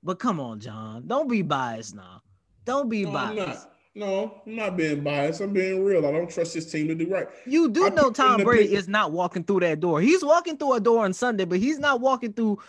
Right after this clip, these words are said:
Speaker 1: the N R G Stadium door on Sunday. You know that, right?
Speaker 2: Twenty-seven thirteen. Cam
Speaker 1: Wow.
Speaker 2: gets one through the air, also one on the ground. And I think Damian Harris rushes for at least a hundred and twenty yards.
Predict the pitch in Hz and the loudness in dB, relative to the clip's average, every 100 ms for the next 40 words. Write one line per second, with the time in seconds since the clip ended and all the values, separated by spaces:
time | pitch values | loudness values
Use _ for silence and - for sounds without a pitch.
0 | _ 165 208 233 220 196 175 208 - 202 | _ 0 0 0 2 2 2 -2 -2 -4
1 | 233 233 175 147 139 127 113 131 110 131 | -2 -2 -2 -4 -4 -6 -6 -8 -6 -2
2 | 220 285 240 131 131 165 170 _ _ _ | 2 2 2 0 -2 -4 -6 _ _ _
3 | _ _ _ _ 170 180 165 165 147 131 | _ _ _ _ -6 -4 0 0 0 -2
4 | 135 127 - 120 127 139 143 185 151 123 | -2 -2 -6 -8 -10 -4 2 4 4 0
5 | 110 113 127 135 - 123 139 135 139 127 | -2 -6 -6 -6 -6 -4 -4 -2 -2 -4
6 | 117 113 113 - 110 113 - 123 127 123 | -6 -6 -8 -12 -12 -10 -8 -6 -6 -6
7 | 127 113 117 117 107 120 120 120 113 120 | -8 -10 -12 -12 -12 -10 -8 -10 -10 -10
8 | - 120 98 127 127 120 113 101 123 123 | -8 -8 -4 -4 -2 -4 -6 -8 -10 -8
9 | 120 107 113 - 104 110 107 101 110 110 | -10 -14 -16 -16 -18 -14 -12 -12 -12 -12
10 | - _ _ _ 98 104 113 104 101 - | -16 _ _ _ -18 -14 -12 -12 -16 -14
11 | 107 98 90 78 71 - | -14 -14 -14 -18 -20 -20